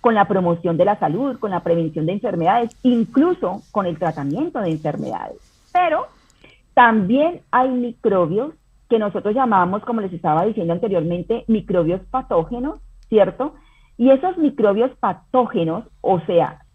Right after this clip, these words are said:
cada vez que ustedes escuchan, y discúlpenme por haber dicho esta palabra técnica, pero cada vez que ustedes escuchan la palabra patógeno,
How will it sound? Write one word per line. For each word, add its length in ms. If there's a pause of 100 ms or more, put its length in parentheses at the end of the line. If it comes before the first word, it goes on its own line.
(140)
cada 220
vez 120
que 80
ustedes 360
escuchan, 560
y 100
discúlpenme 440
por 160
haber 180
dicho 220
esta 140
palabra 300
técnica, 460 (260)
pero 240
cada 320
vez 180
que 80
ustedes 280
escuchan 380
la 100
palabra 360
patógeno, 600